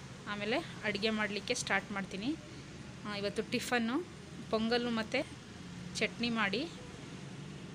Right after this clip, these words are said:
ಅದ್ರ ಜೊತೆಗೆ ಬೇಳೆ ಸಾಂಬಾರು ಮಾಡೋಣ ಅಂತ ಅಂದ್ಕೊಂಡಿದ್ದೀನಿ. ಈಗ already ನೀರು ಕಾದಿದೆ, ಅದು ಕುಡಿಯೋಕ್ಕೆ ಮೊದಲೇ ಸ-, ಬೇಳೆ ತರಕಾರಿ ಎರಡೂ ಬೇಯಿಸ್ಕೊಬಿಡೋಣ ಅಂತ.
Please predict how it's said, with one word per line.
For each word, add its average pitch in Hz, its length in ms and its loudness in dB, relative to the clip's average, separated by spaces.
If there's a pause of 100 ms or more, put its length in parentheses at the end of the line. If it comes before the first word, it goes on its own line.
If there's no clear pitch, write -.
ಅದ್ರ 208 140 -4
ಜೊತೆಗೆ 220 440 4
ಬೇಳೆ 220 360 4
ಸಾಂಬಾರು 220 360 2
ಮಾಡೋಣ 196 280 2
ಅಂತ 196 160 0
ಅಂದ್ಕೊಂಡಿದ್ದೀನಿ. 190 800 -2
ಈಗ 202 120 -2 (100)
already 208 260 2
ನೀರು 214 240 0
ಕಾದಿದೆ, 202 500 4
ಅದು 226 220 -2
ಕುಡಿಯೋಕ್ಕೆ 240 400 2
ಮೊದಲೇ 226 380 0 (240)
ಸ-, - 40 -6 (160)
ಬೇಳೆ 202 300 4
ತರಕಾರಿ 220 400 2
ಎರಡೂ 202 480 0 (600)
ಬೇಯಿಸ್ಕೊಬಿಡೋಣ 202 720 2
ಅಂತ. 185 220 0